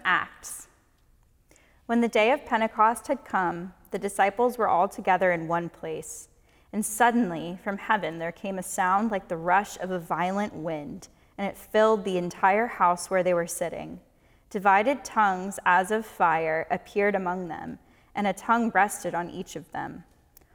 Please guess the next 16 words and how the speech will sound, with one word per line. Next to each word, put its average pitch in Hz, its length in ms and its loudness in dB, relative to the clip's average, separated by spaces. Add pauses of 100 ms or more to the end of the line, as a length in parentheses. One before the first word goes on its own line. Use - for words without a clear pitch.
(200)
All 202 240 6
of 233 140 0
them 285 180 4
were 294 140 4
filled 208 520 2
with 190 140 -8
the 190 60 -8
Holy 190 360 0
Spirit 180 540 -2
and 190 100 -4
began 185 360 -4
to 202 100 -12
speak 202 380 -6
in 180 100 -4
other 170 300 -2
languages, 175 800 -8